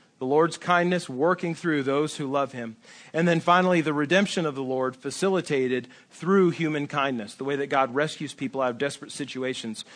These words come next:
through the kindness of people who love him. As we think about Ruth and the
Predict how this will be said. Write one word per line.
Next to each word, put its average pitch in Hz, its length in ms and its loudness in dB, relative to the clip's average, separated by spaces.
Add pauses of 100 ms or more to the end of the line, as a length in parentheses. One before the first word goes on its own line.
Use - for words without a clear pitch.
(140)
through 180 160 -2
the 143 100 -2
kindness 185 400 4
of 147 100 -8
people 143 300 -4
who 131 260 -2 (220)
love 139 340 2
him. 110 480 -6 (720)
As 180 160 2
we 208 80 6
think 247 180 4
about 214 260 4
Ruth 214 380 4
and 175 160 2
the 147 240 2